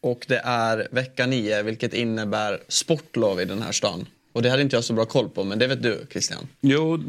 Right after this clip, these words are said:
Speaker 2: ja, det vet jag inte om jag vet, men, men, eh, du funderar på att, att Martin inte är här och då,
Speaker 1: Exakt.
Speaker 2: ja.
Speaker 1: Och då sa du att det borde jag förvarnat dig långt
Speaker 2: Ja,
Speaker 1: innan.
Speaker 2: det, ja, eller, eller du,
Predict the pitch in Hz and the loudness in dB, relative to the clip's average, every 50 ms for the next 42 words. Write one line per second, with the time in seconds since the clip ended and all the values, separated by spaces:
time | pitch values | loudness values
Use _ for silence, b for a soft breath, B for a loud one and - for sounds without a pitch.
0 | 160 165 - 160 139 139 135 139 143 147 147 131 - 151 135 120 123 123 123 123 | -4 -4 -2 0 2 2 2 2 2 2 0 2 2 2 0 2 2 2 2 2
1 | 135 143 127 117 - - 120 120 117 117 113 113 117 117 107 110 120 120 120 117 | 2 2 0 0 0 -2 -2 0 0 0 0 -2 -2 -4 -2 0 2 2 2 2
2 | 117 117 117 117 117 113 113 117 117 117 117 117 110 - 123 113 110 113 117 113 | 0 -2 -2 -4 -4 -4 -6 -6 -6 -4 -4 -4 0 2 2 2 4 2 2 0
3 | - 113 113 110 110 104 - - - - - - - - - 104 107 - 110 104 | 0 2 2 4 2 2 0 -4 -6 -6 -6 -6 -6 -2 -2 -2 0 2 0 0
4 | 92 - - 123 123 113 90 90 90 90 87 90 95 101 101 101 104 101 104 104 | 0 0 2 4 4 4 4 2 2 2 2 2 2 2 2 4 2 2 2 0
5 | 104 101 98 101 98 - - - 104 98 92 87 - - - _ _ _ _ _ | 0 -2 -2 -4 -4 -4 0 2 2 2 2 0 -6 -12 -16 _ _ _ _ _
6 | - 120 117 131 131 - - 127 117 117 117 117 131 120 113 120 117 117 110 110 | -2 2 4 4 4 4 2 2 2 0 0 2 0 0 2 2 2 2 2 2
7 | 110 - 127 113 107 107 107 104 104 101 - 110 107 113 123 143 139 120 110 - | 2 2 2 2 2 0 -2 -4 -6 -2 0 0 2 4 4 4 2 0 -2 -2
8 | 101 113 110 113 120 113 - - 98 101 98 104 110 104 110 110 110 104 101 92 | 0 2 4 4 4 4 2 -2 -2 -2 2 2 4 4 4 4 2 0 -2 -4
9 | 98 - - 98 104 101 101 104 98 98 107 110 | -6 -6 -4 0 2 2 2 2 2 0 0 0